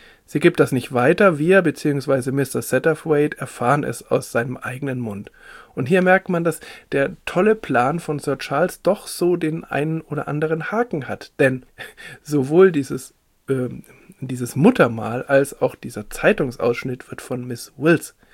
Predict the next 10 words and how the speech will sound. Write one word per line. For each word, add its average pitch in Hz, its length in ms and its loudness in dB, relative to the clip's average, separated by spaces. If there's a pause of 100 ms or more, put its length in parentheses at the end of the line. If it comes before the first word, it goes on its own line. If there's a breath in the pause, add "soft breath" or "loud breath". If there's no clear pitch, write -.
(220 soft breath)
gefunden. 120 400 -2 (340 loud breath)
Und 135 120 -4
Miss 135 200 -2
Wills 180 240 4
hat 165 120 -4
überhaupt 143 220 2
gar 135 120 0
kein - 140 -10
Interesse 170 580 0
dran, 131 380 -4